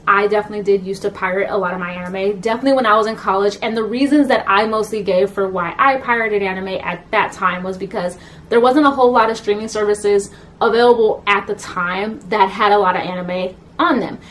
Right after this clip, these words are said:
I think the ones I remember the most were either Hulu, Crunchyroll, and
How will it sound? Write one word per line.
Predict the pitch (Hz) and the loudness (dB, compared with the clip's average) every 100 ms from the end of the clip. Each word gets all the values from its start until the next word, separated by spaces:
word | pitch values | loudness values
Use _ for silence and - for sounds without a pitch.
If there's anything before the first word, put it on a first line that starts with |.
| - - | -12 -4
I | |
think | 220 269 285 | -2 2 2
the | 311 | 2
ones | 247 240 | 0 2
I | 233 | 2
remember | 220 220 | 2 -2
the | 214 | -2
most | 202 196 202 | 0 0 -2
were | 196 | -4
either | 196 185 160 | -4 -4 -4
Hulu, | - 254 285 330 349 359 - - - - - - - - - | -4 0 2 2 0 -6 -14 -20 -20 -20 -20 -20 -20 -20 -20
Crunchyroll, | - 277 277 269 220 185 175 180 185 - - - - - - - - - - | 0 2 2 0 -2 0 0 -2 -4 -16 -20 -20 -20 -20 -20 -20 -20 -16 -4
and | 240 226 226 208 | 0 0 0 -2